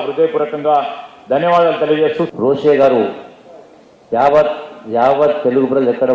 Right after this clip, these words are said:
Speaker 2: ఉన్నా కూడా వారి యొక్క, వారి జీవితాన్ని ఆదర్శంగా తీసుకోవాల్సిన అవసరం ఉంది. వారు శాసనసభ్యులుగా, శాసన మండలి సభ్యులుగా, పార్లమెంటు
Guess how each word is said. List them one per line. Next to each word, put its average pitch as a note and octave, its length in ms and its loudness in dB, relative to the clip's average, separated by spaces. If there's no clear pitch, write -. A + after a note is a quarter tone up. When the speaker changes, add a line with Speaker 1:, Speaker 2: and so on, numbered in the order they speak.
Speaker 2:
ఉన్నా B2 160 0
కూడా A#2+ 180 2
వారి C3 400 2
యొక్క, - 260 -4
వారి C3 280 2
జీవితాన్ని C#3 520 -2
ఆదర్శంగా B2+ 540 -2
తీసుకోవాల్సిన A2+ 340 -2
అవసరం A#2 240 0
ఉంది. D3 120 -2
వారు C#3+ 320 4
శాసనసభ్యులుగా, C3+ 1000 0
శాసన B2 300 -2
మండలి A#2 320 -2
సభ్యులుగా, B2+ 500 0
పార్లమెంటు C3 520 0